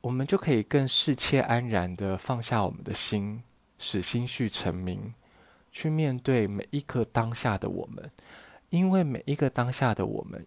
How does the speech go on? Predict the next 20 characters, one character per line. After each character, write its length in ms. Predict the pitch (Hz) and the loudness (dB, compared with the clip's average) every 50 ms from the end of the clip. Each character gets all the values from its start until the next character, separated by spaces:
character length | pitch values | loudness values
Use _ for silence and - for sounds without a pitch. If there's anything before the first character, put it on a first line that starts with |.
| _ - | _ -4
也 100 | 113 107 | -4 -2
就 140 | - 139 | -2 -4
是 180 | 139 - - 131 | -4 -4 -6 -6
这 200 | 127 - 135 127 | -2 -2 0 0
未-， 340 | 120 127 143 143 120 104 - - | 2 4 4 4 4 4 0 -2
也 160 | - 107 101 | -2 -2 0
就 180 | - - 151 143 | 0 0 0 2
是 220 | - - - 139 | 2 0 0 0
这 200 | 135 - 147 135 | 0 0 2 2
未 260 | 131 139 147 143 131 | 4 4 2 2 2
来 220 | 113 104 95 110 - - | 2 0 -2 -2 -4 -6
一 100 | - 135 | -8 -6
直 240 | 127 - - - 101 | -6 -6 -6 -6 -6
在 300 | - - - 120 117 107 | -6 -2 -2 0 0 0
来 260 | 98 - - - - - | 0 -2 -2 -4 -4 -6
的 260 | - - - - - - _ _ _ _ _ _ _ _ _ _ _ _ _ _ _ _ _ _ _ _ _ _ _ _ _ _ _ _ _ _ _ | -6 -6 -8 -8 -10 -14 _ _ _ _ _ _ _ _ _ _ _ _ _ _ _ _ _ _ _ _ _ _ _ _ _ _ _ _ _ _ _
每 140 | - - - | -2 -2 -2
一 120 | - 107 | 0 -2
个 160 | 104 - - | -4 -2 -2
我。 280 | 101 92 - - - | -4 -2 -4 -8 -10